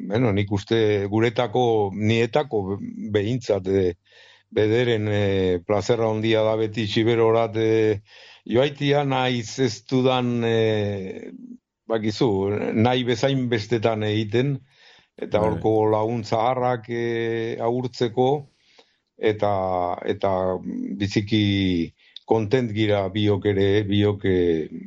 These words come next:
Speaker 1: atarratzera joanik, ezta? Eh, zen eta, bueno, eh, erran bezala, ez da, ez da, eh, ez dugu estakuru handirik behar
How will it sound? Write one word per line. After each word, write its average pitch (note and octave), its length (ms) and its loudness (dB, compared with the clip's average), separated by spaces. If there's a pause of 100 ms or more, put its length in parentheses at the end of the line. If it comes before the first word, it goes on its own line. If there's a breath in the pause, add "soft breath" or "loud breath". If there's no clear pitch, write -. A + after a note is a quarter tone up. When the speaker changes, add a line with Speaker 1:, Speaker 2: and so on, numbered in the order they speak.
(160)
Speaker 1:
atarratzera F#2+ 1000 0
joanik, G2 480 0
ezta? G2 320 -4 (160)
Eh, F2+ 380 0 (680 loud breath)
zen G2+ 240 0
eta, G2 240 0 (1120)
bueno, A2 260 0
eh, G2 440 2
erran A2+ 180 2
bezala, A2 300 2
ez G2 100 -2
da, B2 140 0
ez G#2 100 -6
da, B2+ 160 2 (360)
eh, A2+ 180 -4 (400 soft breath)
ez - 140 -2
dugu D3 200 4
estakuru C#3 560 0
handirik C3 460 0
behar G#2+ 340 2